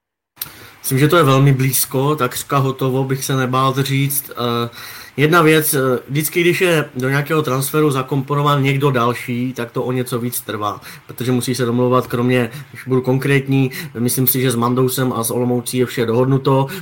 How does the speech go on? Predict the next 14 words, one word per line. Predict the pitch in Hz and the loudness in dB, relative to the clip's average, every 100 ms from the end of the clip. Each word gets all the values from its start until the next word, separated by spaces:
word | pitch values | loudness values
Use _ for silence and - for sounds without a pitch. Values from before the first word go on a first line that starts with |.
| - | -8
přestupová | 123 131 127 123 123 | -6 -4 0 0 2
částka, | 131 120 - - 117 117 120 - - - - | 0 -2 -2 0 2 2 0 -12 -18 -16 -4
bonusy, | 117 123 127 - 123 | 0 2 2 0 -2
smlouva, | 117 120 117 120 | 0 -2 0 2
hráč | 117 117 120 | 2 2 2
a | - | -4
tohle, | - 110 131 139 139 - - _ - | -6 0 2 0 -2 -12 -18 _ 0
ale | 127 127 131 123 | 4 4 4 2
prostě | 139 - 151 | 0 2 0
ještě | 139 151 | 0 -2
se | 143 | 0
musíš | 139 139 135 - 131 | 0 0 -4 -4 -4
domluvit | 127 127 127 127 | -2 0 2 2
se, | - - - | 0 -4 -2